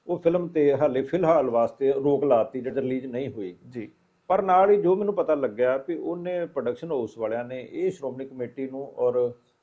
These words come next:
Speaker 1: ਅਕਾਲ ਤਖਤ ਸਕੱਤਰੇਤ ਨੂੰ ਪੱਤਰ ਲਿਖ ਕੇ ਬੇਨਤੀ ਕੀਤੀ ਆ
Speaker 2: ਹੂੰ।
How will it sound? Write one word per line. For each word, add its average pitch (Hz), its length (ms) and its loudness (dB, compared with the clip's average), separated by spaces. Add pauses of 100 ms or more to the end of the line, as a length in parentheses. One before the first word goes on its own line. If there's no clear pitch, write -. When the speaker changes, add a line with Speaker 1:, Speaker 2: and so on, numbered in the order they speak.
(260)
Speaker 1:
ਅਕਾਲ 135 300 2
ਤਖਤ 147 280 -4
ਸਕੱਤਰੇਤ 123 580 -4
ਨੂੰ 131 220 -8
ਪੱਤਰ 175 360 -4
ਲਿਖ 160 280 -2
ਕੇ 147 180 -4
ਬੇਨਤੀ 123 460 -4
ਕੀਤੀ 117 360 -8
ਆ 113 160 -4 (100)
Speaker 2:
ਹੂੰ। 117 140 -18